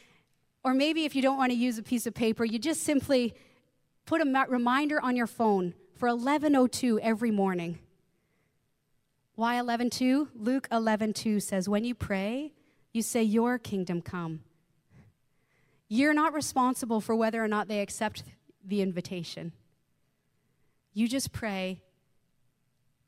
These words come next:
and let the rest be up to him. So recall that image that I started with from the Chronicles of Narnia. I want to read to you the description of how Aslan breathed life into the lion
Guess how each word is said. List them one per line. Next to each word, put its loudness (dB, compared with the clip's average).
and 0
let -2
the 0
rest -2
be -6
up -4
to -8
him. -8
So 2
recall 2
that 0
image -2
that -4
I -2
started -4
with -4
from -2
the -2
Chronicles 0
of -8
Narnia. -2
I 0
want 2
to 0
read 2
to -4
you 2
the 2
description -2
of -6
how 0
Aslan -2
breathed 2
life -2
into 4
the -4
lion -2